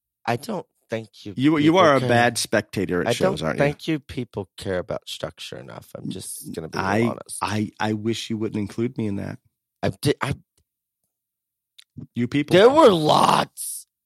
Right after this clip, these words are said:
Speaker 1: of goats in that ring that, and a-, all over the ring.
Speaker 2: Crippled. Crippled.
Speaker 1: All over the ring. And it, it just,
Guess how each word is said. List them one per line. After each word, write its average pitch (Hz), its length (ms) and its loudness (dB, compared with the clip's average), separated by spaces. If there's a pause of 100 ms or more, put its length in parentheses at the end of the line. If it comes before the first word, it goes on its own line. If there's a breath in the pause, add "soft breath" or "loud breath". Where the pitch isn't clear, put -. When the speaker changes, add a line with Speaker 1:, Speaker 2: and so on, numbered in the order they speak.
(200)
Speaker 1:
of 107 120 -2
goats 107 640 0 (140)
in 117 140 -4
that 95 160 0
ring 98 480 -2 (640)
that, 110 260 0 (460)
and 180 180 2
a-, - 20 -10 (380)
all 254 260 10
over 254 200 8
the 233 80 0
ring. 170 240 4
Speaker 2:
Crippled. - 480 2 (300)
Crippled. 277 300 -2 (120)
Speaker 1:
All 220 140 8
over 214 140 6
the 190 80 4
ring. 123 240 4
And 131 100 0
it, 156 600 -2
it 101 300 -2
just, 107 420 -8